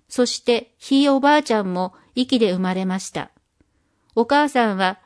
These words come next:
小さい頃、夏休みにつつき浜で泳いだことや、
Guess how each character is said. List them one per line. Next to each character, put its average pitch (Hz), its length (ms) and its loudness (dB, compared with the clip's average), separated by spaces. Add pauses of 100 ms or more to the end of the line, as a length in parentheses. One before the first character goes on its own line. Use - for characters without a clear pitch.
(140)
小 277 220 0
さ 277 220 0
い 262 100 -2
頃、 185 340 -2 (300)
夏 226 300 -2
休 269 280 0
み 208 160 -2
に 190 140 -4
つ - 120 -16
つ - 160 -16
き 269 140 0
浜 240 280 0
で 190 80 -4
泳 220 320 0
い - 20 -6
だ 208 120 -4
こ 185 140 -4
と 185 140 -4
や、 160 240 -4